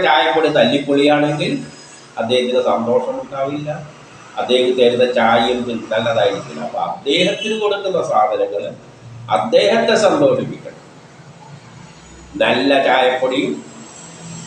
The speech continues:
നല്ല പാലും ശുദ്ധമായ വെള്ളവും ഇന്ദ്രന് കൊടുത്തു കഴിഞ്ഞാൽ ഇന്ദ്രൻ ഹാപ്പി, നല്ല ചായപ്പൊടി കൊള്ളാം. അപ്പൊ അതെന്ത് ചെയ്യും?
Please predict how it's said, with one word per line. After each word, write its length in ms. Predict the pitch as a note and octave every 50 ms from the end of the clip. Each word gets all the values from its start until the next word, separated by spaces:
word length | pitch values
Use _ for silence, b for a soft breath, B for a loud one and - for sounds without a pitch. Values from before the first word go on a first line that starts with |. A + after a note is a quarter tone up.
| - - - - G#2+ G#2+
നല്ല 320 | A2 A2+ A#2+ B2+ C3+ C#3 C3 B2 A#2 B2+
പാലും 480 | A#2 A#2 A2 - A#2 A2+ - - - - - - - - - - - - - - - - - - - -
ശുദ്ധമായ 680 | - A2+ - - C3 - C#3+ C#3 C#3+ C#3+ C#3+ C#3+ C#3+ C#3+ C#3
വെള്ളവും 500 | B2+ A#2 A#2 B2 B2 B2+ C3 C3+ C#3+ C3+ - - - - - - - - - - - - - - - - - - - - - - - - - - - - - - - - - - - - - - - - - - - - - - -
ഇന്ദ്രന് 380 | B2+ A#2+ A#2+ C3+ C3 B2+ B2+ B2+
കൊടുത്തു 320 | B2 B2 B2 B2 B2 C3
കഴിഞ്ഞാൽ 400 | C3 C3 C3 C3 C#3 C3+ C#3+ D#3 F#3 A#3 C#4+ - - - A#2+
ഇന്ദ്രൻ 400 | A2 G#2 G#2 A2 A2+ A2+ A2+ A#2 A2+ A2+
ഹാപ്പി, 360 | A2 A2+ A2+ A2 - F#2+ - - - - - - _ - _ _ - - _ _ _ -
നല്ല 240 | A2+ A#2 A#2 A#2+ A#2+ A#2 -
ചായപ്പൊടി 380 | A2+ A2 A2 - G#2+ G#2 A2
കൊള്ളാം. 400 | G#2+ G2+ G2+ G2 - - - - - - - - - _ - - -
അപ്പൊ 180 | - - - A3+ G#3 F#3 D3 C#3 C3 B2+ B2+ B2
അതെന്ത് 300 | B2+ B2+ B2+ B2 A#2+ A#2+
ചെയ്യും? 340 | B2 A#2+ A2+ A2+ A2 G2+ -